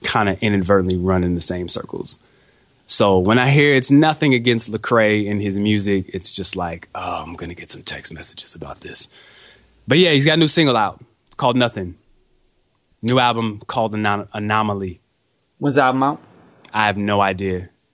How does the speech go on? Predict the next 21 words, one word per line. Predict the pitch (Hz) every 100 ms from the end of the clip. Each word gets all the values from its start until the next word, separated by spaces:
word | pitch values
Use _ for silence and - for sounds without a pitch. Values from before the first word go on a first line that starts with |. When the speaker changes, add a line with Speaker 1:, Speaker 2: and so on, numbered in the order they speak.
| _ -
Speaker 1:
I | 110
think | - 101
August | 98 101 95 92
something, | - 92 92 90 85
August | 98 92 -
sixth | - 92 - 92
or |
something. | - 87 85 85 95
I'm |
not | 98 90
sure. | - - - _ _ _ _ _ _ _ _ _ _ _ _ -
Speaker 2:
The | 175
beat | 233 392
to | -
this | 370 311
is | 202
interesting. | 202 214 139 - - - - _ _ _ _ _ _ _ _ _ _ _ _ _ _
Because | 160 196 180 160
when | 170
it | 165
starts, | - - 233 160 113 - -